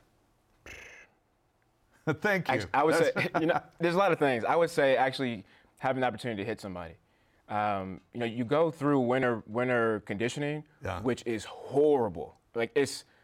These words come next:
Speaker 2: the worst thing that you can do. You wake up every morning.
Speaker 1: Like when you're in the gym getting bigger?
Speaker 2: See, I'm okay with that 'cause there, there's some benefits there. But running, I mean, there's benefits too with, with running and conditioning. But
Speaker 1: Right.
Speaker 2: this is one of those times as an athlete where you look yourself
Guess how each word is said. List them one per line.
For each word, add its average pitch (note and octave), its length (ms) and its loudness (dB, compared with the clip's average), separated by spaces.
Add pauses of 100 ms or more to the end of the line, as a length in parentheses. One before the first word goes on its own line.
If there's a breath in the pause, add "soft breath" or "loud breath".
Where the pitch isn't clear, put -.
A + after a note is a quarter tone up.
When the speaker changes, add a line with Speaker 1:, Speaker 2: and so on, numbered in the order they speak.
(200 soft breath)
Speaker 2:
the C3+ 100 2
worst C3 580 2
thing C3 300 0
that A#2 180 -2
you B2+ 120 -2
can A2+ 180 -6
do. A#2+ 180 0
You D#3 180 2
wake D3 280 2
up D#3+ 220 0
every C3 520 2
morning. C3+ 540 0
Speaker 1:
Like A#2+ 220 -2
when C#3+ 100 0
you're C#3 120 -2
in C3+ 60 -2
the B2 60 -2
gym B2+ 240 0
getting B2 240 -2
bigger? B2 380 -2 (420)
Speaker 2:
See, D3 300 2
I'm F#3 160 4
okay A3+ 200 2
with E3 140 4
that B2+ 240 2
'cause C3+ 100 0
there, E3 140 2
there's F3+ 200 2
some E3 120 2
benefits C3 380 2
there. G2 180 0
But G#2+ 140 -2
running, G#3 420 2
I F3+ 60 4
mean, A3+ 120 4
there's D4 160 4
benefits E3 380 2
too D#3+ 160 4
with, C3 260 0
with A2+ 180 -4
running B2+ 260 2
and A2+ 100 -2
conditioning. A2+ 480 -4
But E3 280 4
Speaker 1:
Right. - 60 -18 (340 soft breath)
Speaker 2:
this F3+ 160 0
is G#3+ 80 0
one F3+ 120 2
of F3 60 4
those F3 160 2
times D#3 300 0
as B2+ 160 2
an A#2+ 100 2
athlete C3+ 500 2
where A#2+ 320 4
you B2+ 220 -2
look C#3 340 0
yourself C#3 480 0